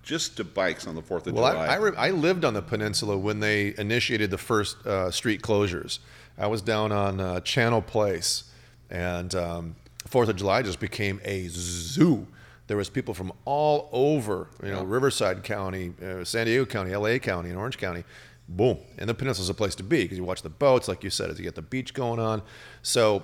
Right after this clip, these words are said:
Speaker 2: uh, they closed off the, uh, from P C H to, uh, Superior.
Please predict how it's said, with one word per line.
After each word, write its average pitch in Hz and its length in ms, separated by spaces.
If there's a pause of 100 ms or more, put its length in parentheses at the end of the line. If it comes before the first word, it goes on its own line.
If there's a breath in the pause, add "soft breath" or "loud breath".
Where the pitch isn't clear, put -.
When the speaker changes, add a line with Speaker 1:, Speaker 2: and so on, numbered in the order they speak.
(140)
Speaker 2:
uh, 95 180
they 113 160
closed 131 440
off 113 520
the, 98 520 (300)
uh, 92 480 (280)
from 90 500
P 139 160
C 120 240
H 113 380 (380 soft breath)
to, 98 420
uh, 92 160
Superior. 95 800